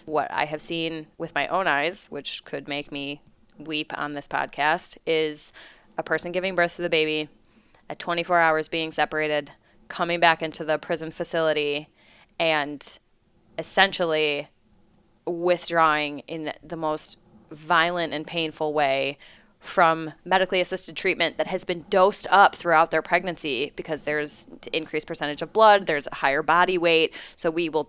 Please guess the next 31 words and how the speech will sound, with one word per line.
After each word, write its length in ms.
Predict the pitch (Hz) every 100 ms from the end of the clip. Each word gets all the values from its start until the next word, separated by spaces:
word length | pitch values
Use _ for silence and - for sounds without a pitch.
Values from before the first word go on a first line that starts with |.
| 160
dose 360 | - 185 202 202
women 220 | 180 170
up 180 | 160 156
on 100 | 151
this 160 | 151
medically 320 | 151 147 156
assisted 340 | 151 160 156 151
treatment. 480 | 156 143 139 143 - - - - _ _ _ _ _ _ _ -
Baby 300 | 180 170 165
is 80 |
born, 400 | - 165 151 143 -
they're 140 | 156
returned 300 | 151 170 156
to 60 | 156
the 80 |
hospital, 380 | 160 151 - 143
they're 200 | 143 151
at 100 | 147
a 20 |
higher 360 | 151 190 180 170
dose 180 | 160 156
than 140 | 156
they 80 | 156
might 180 | 151 151
have 100 | 135 175
ever 220 | 185 185
been 140 | 175
at, 280 | 151 139 - _ _ - -
and 100 | 156
that's 160 | 131 -
it. 160 | 85